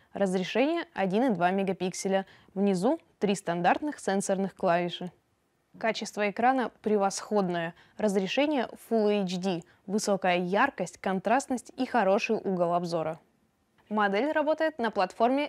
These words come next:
Windows Phone восемь. Четырехъядерный процессор с частотой две тысячи двести мегагерц и оперативная память два гигабайта делают модель самым быстрым устройством с этой операционной системой. А благодаря поддержке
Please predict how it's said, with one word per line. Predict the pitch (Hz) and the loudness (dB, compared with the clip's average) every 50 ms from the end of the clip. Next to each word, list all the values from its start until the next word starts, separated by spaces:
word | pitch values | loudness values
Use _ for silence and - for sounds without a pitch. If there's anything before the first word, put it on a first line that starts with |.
| - | -6
Windows | - 208 196 190 202 202 196 185 196 202 202 - - - | -6 -6 -4 -2 0 0 0 2 2 0 0 -2 -4 -2
Phone | 208 202 196 196 | -2 0 0 0
восемь. | 190 196 202 196 185 - 220 208 208 - - - _ | 0 0 0 0 0 -2 -4 -6 -6 -8 -16 -20 _
Четырехъядерный | - - 214 196 220 214 208 208 - 220 214 208 196 202 202 208 202 | -8 -6 -2 0 2 2 2 2 2 2 2 2 2 2 2 0 0
процессор | 196 - 208 196 - - 208 208 285 - 208 - - - | 0 0 -2 -2 2 2 2 2 2 0 -4 -8 -8 -12
с | - | -12
частотой | - - 214 - 226 220 214 233 214 - | -8 -6 -4 -4 -4 -2 0 0 0 0
две | - 202 190 226 247 | 0 -2 0 0 0
тысячи | 240 254 226 - 202 190 - - 196 190 - | 2 0 -2 -2 -2 -4 -2 -2 -4 -4 -2
двести | - 196 196 196 202 185 185 - - | -4 -4 -2 0 -2 -2 -2 -4 -4
мегагерц | 196 196 196 208 214 202 214 294 339 339 - - - _ _ | -4 -2 0 0 0 2 2 0 -2 -2 -4 -12 -20 _ _
и | - | 0
оперативная | 269 254 262 233 208 214 208 - 208 202 196 202 196 | 0 2 4 4 2 2 2 2 0 0 0 0 0
память | - 202 202 202 202 - _ | 0 0 0 0 -2 -4 _
два | - 202 185 190 196 185 | -4 -4 0 2 2 2
гигабайта | 185 175 185 180 226 240 254 330 349 349 349 330 311 - - - - _ | 2 0 -2 0 0 2 4 2 2 4 2 0 -2 -2 -8 -20 -14 _
делают | 196 214 247 262 262 254 247 | 0 2 4 6 6 6 6
модель | 254 262 262 269 330 349 339 349 | 4 0 2 4 4 4 4 2
самым | 349 - 285 294 302 330 320 - - - | 0 -2 -2 0 0 0 -2 -2 -2 -2
быстрым | 220 202 233 226 190 - - 180 190 196 | 0 2 2 2 2 0 -4 -4 -2 -2
устройством | 196 - - 254 311 349 349 349 359 359 349 311 262 | -4 -2 0 2 2 2 2 0 0 0 0 -2 -4
с | - - | -2 0
этой | 214 208 - 240 | 0 2 0 0
операционной | 233 - 190 196 - - 202 196 190 190 196 | 0 0 -2 -2 0 0 -2 0 0 -2 -4
системой. | - - 196 - - - 190 185 190 190 190 190 - - - - - | -4 -6 -8 -6 -4 -2 -2 -2 -2 -4 -6 -8 -10 -18 -20 -20 -10
А | - - | -8 -4
благодаря | 196 208 208 208 214 208 208 202 | 0 2 2 4 4 2 2 0
поддержке | 202 - 208 208 196 185 208 196 185 - - 208 - | 0 0 0 0 2 2 0 0 0 -2 -4 -4 -4